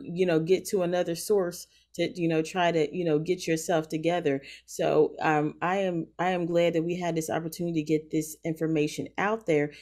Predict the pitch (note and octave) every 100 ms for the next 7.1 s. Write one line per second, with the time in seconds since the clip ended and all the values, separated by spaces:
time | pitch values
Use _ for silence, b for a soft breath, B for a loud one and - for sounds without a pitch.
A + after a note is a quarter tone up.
0 | B E3 F3 E3 F#3 G#3+ - - F3+ E3
1 | D#3+ D#3+ - D3+ C#3+ - D#3 D#3 D#3+ D#3
2 | D3+ D3 D3 D3 D3+ D3+ - D#3+ D3+ D3+
3 | D3 D3+ D3 D3+ D3 - - D3+ D3+ D3+
4 | D3 D3+ D#3 D3+ D3+ D3 D3 B B -
5 | D#3+ G3 A3+ G3+ G3 G3 F#3+ F#3+ G#3 A3+
6 | A3 G3+ - G3 F#3+ F#3+ F#3+ G#3 F#3 F3
7 | F3